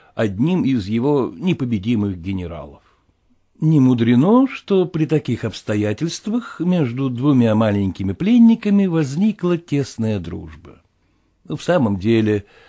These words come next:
они вскоре сделались закадычными друзьями. Лягушонок, который, несмотря на свои шутки, отнюдь не пользовался популярностью,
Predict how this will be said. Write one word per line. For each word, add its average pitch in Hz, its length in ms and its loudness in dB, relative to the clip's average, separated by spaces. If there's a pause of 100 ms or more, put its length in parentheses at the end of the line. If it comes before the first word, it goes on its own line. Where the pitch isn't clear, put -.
(140)
они 240 300 4
вскоре 143 460 0
сделались 190 580 0
закадычными 120 800 -4
друзьями. 90 800 -12 (540)
Лягушонок, 127 720 -2 (260)
который, 117 320 0
несмотря 113 480 0
на 107 100 0
свои 113 280 -4
шутки, 101 500 -4
отнюдь 107 420 -6
не 117 80 -2
пользовался 92 640 -6
популярностью, 208 880 0